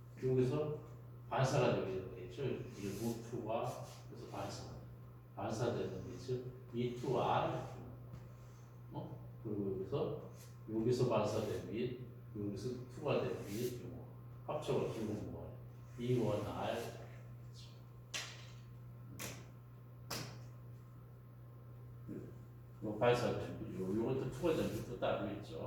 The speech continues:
어. 그리고 요 두께를 D라고 그러죠. 방막의 두께를 D라고 하는. 방막 그러면 아주 얇다고 그랬죠? 그래서 우리가 제일 많이 사용되는 방막이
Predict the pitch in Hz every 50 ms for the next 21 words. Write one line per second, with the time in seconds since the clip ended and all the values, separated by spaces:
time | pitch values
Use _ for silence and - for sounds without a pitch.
0 | - - - - - - - - - - - - - - - - - - - -
1 | - - - - - - - - - - - - - - - - - - - -
2 | - - - - - - - - - - - - - - - - - - - -
3 | - - - 147 151 151 160 156 156 - - - - - 127 123 127 139 151 147
4 | 147 - 131 131 - - 131 120 117 123 127 - 165 170 - - - - 139 131
5 | 123 120 110 101 - - - - - - - - - - - - - - - -
6 | - - - - - - - - - - - 127 - - 101 101 101 104 101 95
7 | 95 92 90 - - - - - - - 87 - - 107 127 135 - - - -
8 | - - - - - - - 107 104 107 - - - - - - - - - -
9 | 123 123 135 135 143 156 156 156 - - - 127 - - 104 - 139 139 - -
10 | - 107 - - 123 104 95 - - - - - - - - - - - 160 156
11 | 156 156 - - - - - - - - 113 104 101 107 101 113 107 - - 104
12 | 101 104 101 98 95 92 90 92 95 95 - 107 101 92 92 90 90 90 87 87
13 | 87 87 87 87 82 85 85 85 82 82 82 82 98 113 135 165 180 - -